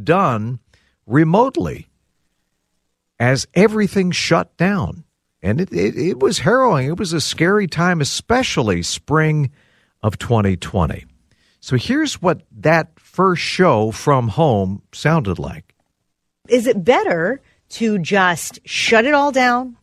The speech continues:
Speaker 2: get, all right, everybody in the house, you can take a walk around the park as long as you social distance, but no common areas, just do delivery, things like that, and shut it down until this passes.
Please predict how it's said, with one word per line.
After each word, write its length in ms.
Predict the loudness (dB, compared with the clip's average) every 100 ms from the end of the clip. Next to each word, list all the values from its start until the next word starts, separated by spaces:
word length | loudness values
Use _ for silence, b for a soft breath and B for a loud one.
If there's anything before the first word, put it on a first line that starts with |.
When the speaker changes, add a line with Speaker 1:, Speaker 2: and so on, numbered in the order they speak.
| _
Speaker 2:
get, 200 | -2 2
all 80 | 4
right, 160 | 4
everybody 340 | 4 2 2 0
in 60 |
the 80 | 0
house, 280 | -2 -2 -6
you 60 | -10
can 60 |
take 140 | -8 -4
a 40 |
walk 240 | 0 0
around 140 | 0 -2
the 80 | -2
park 260 | -2 -2
as 80 | -4
long 180 | -6 -6
as 80 | -4
you 80 |
social 300 | 0 0 0
distance, 540 | 0 0 0 -4 -4 -10 b b b b b -4
but 220 | -2 0
no 260 | 2 2
common 340 | 2 -2 -2 -2
areas, 380 | -2 2 0 0
just 240 | -8 -6
do 100 | -6
delivery, 500 | 0 2 2 0 -2
things 260 | -4 -8 -2
like 200 | -2 0
that, 400 | 2 2 0 -8 _ _ _ _ _
and 640 | -4 0 0 0 -4 -8 -14 _ _ _ _ _ _
shut 260 | -8 0 0
it 100 | 2
down 360 | 0 -2 -6 -8
until 580 | -6 -6 -2 0 2 0 -4
this 260 | -4 -4
passes. 600 | -6 -18 -18 -20 -20 -20